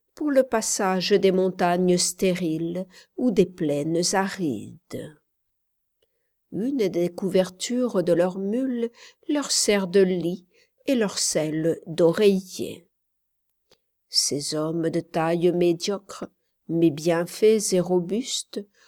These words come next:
ont le teint brun et hâlé, l'œil ferme et tranquille à l'ordinaire,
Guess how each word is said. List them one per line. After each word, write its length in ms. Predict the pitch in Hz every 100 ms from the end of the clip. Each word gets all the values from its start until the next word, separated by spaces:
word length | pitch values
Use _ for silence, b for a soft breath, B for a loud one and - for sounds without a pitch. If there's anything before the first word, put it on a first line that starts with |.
| b -
ont 100 | 294
le 160 | 262
teint 240 | 247 202 196
brun 440 | 185 170 175 170
et 220 | 170 175
hâlé, 600 | 175 175 170 160 151 160 _ _ _ _ _
l'œil 340 | 147 143 160 160
ferme 520 | - 160 175 180 170
et 80 | 175
tranquille 760 | - 180 180 185 214 269 269
à 100 | 202
l'ordinaire, 1040 | 185 190 196 208 214 220 254 269 247 202